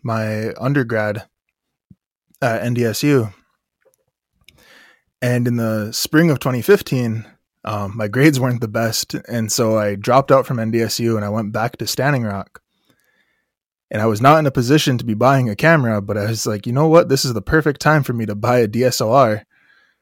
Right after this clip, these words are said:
Uh, so I bought a Canon seven D that summer. And I got, I had a year of kind of learning how it worked, um, using the kit lenses, trying to, like, amass gear, 'cause as a,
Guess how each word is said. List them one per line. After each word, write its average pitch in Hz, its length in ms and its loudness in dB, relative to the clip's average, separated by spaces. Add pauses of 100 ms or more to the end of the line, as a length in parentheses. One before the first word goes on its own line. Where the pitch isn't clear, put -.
(260)
Uh, 104 160 -4
so 113 160 0
I 107 40 0
bought 123 180 4
a 117 60 2
Canon 135 360 -2
seven 123 440 -2
D 110 240 -2
that 104 220 -6
summer. 95 420 -8 (1700)
And 120 260 -2
I 110 120 -2
got, 120 380 2 (320)
I 117 80 -4
had 127 120 2
a 117 40 0
year 127 680 2 (140)
of 110 120 -12
kind 120 180 -8
of 107 120 -10
learning 127 260 0
how 120 180 0
it 101 100 -4
worked, 117 460 -6 (640)
um, 101 320 -6
using 117 320 -2
the 107 80 -4
kit 135 200 0
lenses, 113 520 -4
trying 107 300 -4
to, 110 100 -8
like, 101 180 -6
amass 104 680 -6 (260)
gear, 117 400 2
'cause 101 460 -8 (880)
as 101 160 -6
a, 95 120 -8